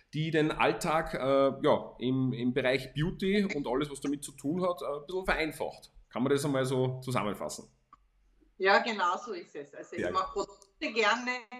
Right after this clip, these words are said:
Speaker 2: und tu Probleme lösen und daraus entstehen bei mir Produkte.
Speaker 1: Mhm. Äh, den Problemlösern gehört ja bekanntlich oftmals die Welt. Äh,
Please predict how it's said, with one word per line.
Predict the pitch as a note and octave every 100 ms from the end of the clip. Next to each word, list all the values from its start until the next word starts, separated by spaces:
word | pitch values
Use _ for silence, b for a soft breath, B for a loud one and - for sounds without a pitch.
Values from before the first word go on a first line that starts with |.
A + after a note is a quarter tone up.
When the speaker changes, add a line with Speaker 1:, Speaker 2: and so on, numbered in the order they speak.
| - b b
Speaker 2:
und | - G#3+ - -
tu | A#3
Probleme | G#3 G#3+ F#3+ F#3 G#3 G#3
lösen | E3+ F3 G#3+ D#3+
und | D#3 E3+
daraus | E3+ F3 G3 G3+ - D#3 D#3+
entstehen | - G#3+ - F3 G3
bei | G#3+
mir | G3+ G3+
Produkte. | - A3 D3 - - _ _
Speaker 1:
Mhm. | - G2+ C#3 C3 B B B -
Äh, | A#2+ C3+
den | C3+ D3+
Problemlösern | D#3 D#3+ E3+ G#3 G3+ G3+ G3 -
gehört | - D3 C3 D#3 E3+
ja | D#3 D3+
bekanntlich | D3+ D3 C3 C#3+ -
oftmals | C#3+ D3+ - C#3+ D3 D3+ A2+ -
die | C#3+
Welt. | G#2+ G#2+ G3 A3
Äh, | F3+ D3 D#3+